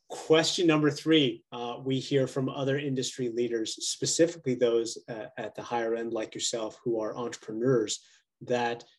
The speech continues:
cybersecurity is not only a top concern and getting bigger. And I'm gonna add to the mix the comment that you made on the first one, where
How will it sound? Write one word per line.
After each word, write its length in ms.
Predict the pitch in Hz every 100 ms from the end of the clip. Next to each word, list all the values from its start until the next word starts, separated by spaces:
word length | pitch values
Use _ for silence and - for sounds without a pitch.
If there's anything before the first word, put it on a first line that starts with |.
| _ -
cybersecurity 840 | - 139 147 - - 139 135 147
is 340 | 143 123 117 123
not 200 | 123 160
only 160 | 147
a 40 | 120
top 320 | - 113 -
concern 460 | 117 - 117 120 -
and 180 | 123 113
getting 240 | 120 117 110
bigger. 440 | 190 175 120 127 -
And 80 | 139
I'm 140 | 156
gonna 240 | 151 151 -
add 260 | 180 247
to 100 | -
the 100 | 165
mix 300 | 131 123 120 -
the 140 | 147
comment 360 | 139 143 139 131
that 100 | 131
you 100 | 131
made 200 | 127 127
on 200 | 120 127
the 240 | 135 117 110
first 360 | 202 262 -
one, 220 | 120 107 110 _ _ _
where 560 | 120 135 131 131 123